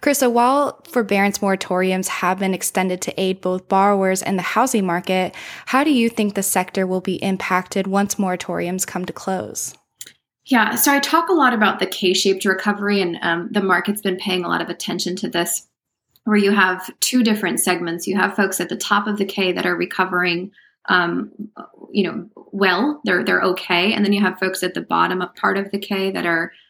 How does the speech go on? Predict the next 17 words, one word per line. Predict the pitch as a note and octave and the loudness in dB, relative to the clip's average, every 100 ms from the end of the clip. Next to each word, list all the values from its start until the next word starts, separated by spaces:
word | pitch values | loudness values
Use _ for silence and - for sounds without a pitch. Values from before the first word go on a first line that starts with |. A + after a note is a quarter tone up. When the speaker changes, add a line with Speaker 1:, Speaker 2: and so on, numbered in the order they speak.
| _ | _
Speaker 2:
that | F#3 | 2
are | F3+ | 2
still | F3+ - G#3 | 2 2 2
struggling, | G#3 F#3+ F3+ F3+ F3 | 2 0 0 0 -2
that | E3 | -2
are | E3 | -2
still | - G#3+ G#3 | 0 0 2
unclear | F#3+ F#3+ F#3+ - E3+ E3 | 0 -2 -4 -2 0 2
on | E3 F3 | 2 -2
how | F3 F3 | 0 -2
they | E3+ E3+ | 0 -2
return | E3+ - E3+ F3 | -4 -4 -4 -4
to | F3+ | -6
a | |
sense | - E3+ E3+ | -4 -4 -6
of | E3 | -6
normalcy. | F3 F3 G#3 A#3+ B3+ | -4 -4 -2 0 -2